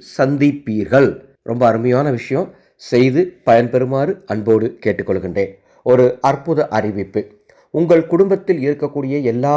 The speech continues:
விதமான பண கஷ்டங்களும் நீங்க குபேர பகவானின் சக்தி வாய்ந்த அதர்வண வேத மூல மந்திரத்தை நீங்கள் தினமும் சொல்ல வேண்டும். இந்த மூல மந்திர உபாசனை தீபாவளி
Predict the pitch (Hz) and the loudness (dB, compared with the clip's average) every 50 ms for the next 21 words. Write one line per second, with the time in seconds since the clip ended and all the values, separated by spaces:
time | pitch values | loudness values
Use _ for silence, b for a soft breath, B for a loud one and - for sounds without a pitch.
0 | 151 143 127 135 123 127 123 123 123 123 131 143 143 143 - - 123 131 139 151 | 2 2 2 0 0 0 -2 -2 -2 -2 -4 -4 -6 -4 -2 0 0 2 2 0
1 | 165 170 165 - - 127 123 120 - - 147 139 135 135 131 143 135 123 107 110 | 0 -2 -4 -2 -2 -2 -2 -2 -4 -6 -8 -6 -4 -4 -4 -4 -4 -4 -4 -4
2 | 110 110 104 95 127 143 113 85 - b b b b b b b b - 117 127 | -4 -2 2 4 4 4 4 2 -4 b b b b b b b b -6 -2 0
3 | 147 165 170 214 226 233 226 220 165 120 117 92 113 110 104 104 101 101 95 113 | 0 4 6 6 6 6 4 2 -2 -4 -4 -4 -2 -2 -2 -2 -2 -2 -2 -2
4 | 139 170 180 156 - _ _ _ _ _ _ _ _ - - 160 139 - - - | -2 -4 -4 -8 -12 _ _ _ _ _ _ _ _ -4 -2 -2 -2 -2 -4 -4
5 | 214 196 160 135 120 104 92 85 85 90 104 131 143 151 156 151 b b b b | -4 0 2 2 2 2 2 0 -2 -2 2 2 2 2 2 -2 b b b b
6 | b b b - 113 127 143 143 170 196 196 180 180 190 185 185 170 120 120 120 | b b b 0 2 2 2 4 2 2 2 2 0 -2 0 -2 0 2 2 4
7 | 123 120 110 117 147 170 - - - - 107 117 143 175 190 202 190 170 143 123 | 4 2 2 0 -2 -2 -4 -6 -10 -10 -6 -2 0 2 2 2 2 2 0 -2
8 | 117 113 101 110 107 107 107 - - - 131 165 180 - - 131 123 120 113 107 | -4 -2 -2 0 0 0 -2 0 0 2 2 2 0 -4 -4 -4 -4 -2 -2 0
9 | 143 190 - - 101 85 123 123 123 123 117 127 170 180 - - 123 98 95 92 | -2 -2 -2 -4 -4 -2 0 2 2 2 0 -2 -4 -6 -4 -2 -2 0 0 0
10 | 92 95 90 87 78 76 107 - - b b b b _ 135 139 151 151 139 135 | -2 -2 -4 -2 0 0 0 0 -4 b b b b _ -4 0 2 2 2 4
11 | 156 190 226 226 202 180 143 139 139 127 139 139 147 160 - - 117 104 117 120 | 4 4 4 4 2 2 0 -2 -2 -4 -2 0 0 0 0 -2 -2 0 2 2
12 | 117 117 - - 101 110 139 175 - b b b b b b b - 113 110 151 | 2 2 -2 -4 -2 0 0 0 -2 b b b b b b b -8 -4 -2 -2
13 | 190 196 170 190 180 180 151 127 113 110 | 0 2 4 4 4 4 4 2 0 0